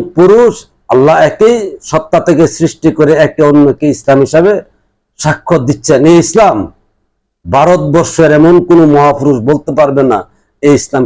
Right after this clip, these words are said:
কেউ দেখাচ্ছেন, আলোচনা করতেছেন, এমনকি মিডিয়াতে কেউ প্রতিনিয়ত ডাকতেছে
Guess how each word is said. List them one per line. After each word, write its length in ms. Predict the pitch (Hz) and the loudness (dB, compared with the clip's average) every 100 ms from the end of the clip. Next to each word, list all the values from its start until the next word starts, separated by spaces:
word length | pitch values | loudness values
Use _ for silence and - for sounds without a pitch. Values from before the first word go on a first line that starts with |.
| - | -4
কেউ 120 | 123 101 | -4 -4
দেখাচ্ছেন, 420 | 127 147 - 143 123 | -2 -4 -4 -4 0
আলোচনা 340 | 127 123 131 120 - | 0 -2 -2 -2 -4
করতেছেন, 380 | 107 113 - 117 | -10 -10 -6 -4
এমনকি 300 | 117 117 - 180 - _ _ _ _ _ 135 | -2 -2 -2 -2 -4 _ _ _ _ _ 0
মিডিয়াতে 560 | 202 220 190 - 104 76 - _ _ _ _ _ _ _ _ _ _ _ - | 2 2 2 0 -6 -6 -14 _ _ _ _ _ _ _ _ _ _ _ -2
কেউ 180 | 196 254 247 - _ _ _ _ _ _ - | 2 2 0 -10 _ _ _ _ _ _ -4
প্রতিনিয়ত 480 | 247 - 269 269 247 208 | -2 2 2 2 2 0
ডাকতেছে 420 | 208 - 202 - | 0 0 -2 2